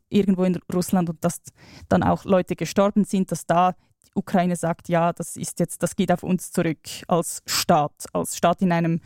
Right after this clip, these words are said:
bewaffneten Konflikt und in einer Kriegssituation.“ Gut, und dann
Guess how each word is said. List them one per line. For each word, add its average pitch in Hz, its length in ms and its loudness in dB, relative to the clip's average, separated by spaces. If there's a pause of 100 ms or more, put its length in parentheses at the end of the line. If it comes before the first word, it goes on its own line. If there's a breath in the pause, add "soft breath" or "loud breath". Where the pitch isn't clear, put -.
(360 loud breath)
bewaffneten 170 760 0
Konflikt - 480 0
und 180 60 2
in 170 60 2
einer 165 160 0
Kriegssituation.“ - 1400 -4 (1500 loud breath)
Gut, - 300 4
und 226 360 2
dann 277 280 4